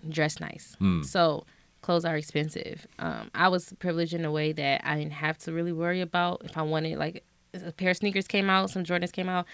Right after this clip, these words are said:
Speaker 1: I, my parents were able to afford it. But if you, when you are in an environment, especially McKinley, where it's a mix of low income with s-, speckles of higher income people,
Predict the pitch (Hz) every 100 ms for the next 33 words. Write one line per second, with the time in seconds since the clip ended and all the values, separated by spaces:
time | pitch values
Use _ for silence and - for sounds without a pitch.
0 | - - - - _ 185 185 180 - -
1 | 175 170 185 185 175 180 165 165 - 151
2 | - 180 160 60 - - - - 175 160
3 | - - 165 180 165 160 - _ - 165
4 | 175 170 170 190 175 165 160 156 151 151
5 | 170 - 151 147 180 170 151 147 151 139
6 | 147 190 - 147 143 147 _ _ _ -
7 | 147 165 170 165 165 170 156 151 160 -
8 | 165 151 - - - - - 196 180 160
9 | 151 147 160 165 151 151 160 151 147 -
10 | 220 - 151